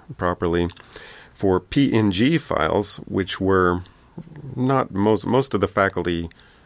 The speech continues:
images and images of our students performing and so forth were in J peg, and so I would just scale those to size and leave it at that.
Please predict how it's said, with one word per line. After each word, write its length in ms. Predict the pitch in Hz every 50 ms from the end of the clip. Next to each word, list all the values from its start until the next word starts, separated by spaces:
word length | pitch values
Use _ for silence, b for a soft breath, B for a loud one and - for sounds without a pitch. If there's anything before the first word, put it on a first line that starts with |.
| b b b _ -
images 640 | - 101 92 90 90 80 87 85 85 85 85 82 -
and 380 | 85 80 82 80 78 - - - -
images 320 | 101 95 90 87 90 82
of 100 | 87 80
our 80 | 82 80
students 340 | - - 104 98 90 85
performing 480 | - - 92 - - 90 87 85 85 80
and 100 | 76 76
so 200 | - - 85 82
forth 280 | 78 85 82 82 - -
were 140 | 90 82
in 140 | 80 82 85
J 240 | 82 - 95 90 90
peg, 400 | - - 85 78 82 80 - 95
and 200 | - 98 90 85
so 140 | - - 90
I 80 | 92 92
would 120 | 90 85
just 180 | 90 87 - -
scale 300 | - - 87 87 87 87
those 320 | 90 85 85 82 - - B B B B B B B
to 100 | - -
size 520 | 92 - - - 90 85 85 87 87 82 80
and 400 | - - 85 82 80 80 80 76
leave 220 | 85 90 98 90 85
it 80 | 90
at 140 | 80 73 -
that. 320 | 87 87 85 82 76 -